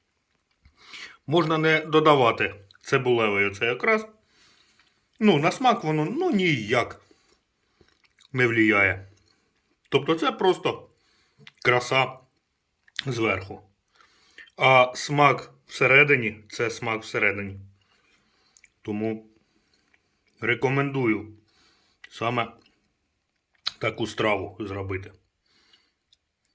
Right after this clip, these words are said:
Дешево, смачно. Тому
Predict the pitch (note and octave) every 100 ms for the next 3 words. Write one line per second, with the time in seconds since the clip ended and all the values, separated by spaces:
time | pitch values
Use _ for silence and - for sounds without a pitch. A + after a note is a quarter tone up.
0 | _ _ - _ G#2+ B2 F3 - E3+ E3
1 | E3 _ _ _ _ _ _ _ _ _
2 | _ - - A#2 A#2+ A#2+ B2+ A#2 - _
3 | _ _ _ _ _ _ _ _ _ _
4 | _ _ _ _ _ _ _ _ _ _
5 | G#2+ G2+ G#2+ G#2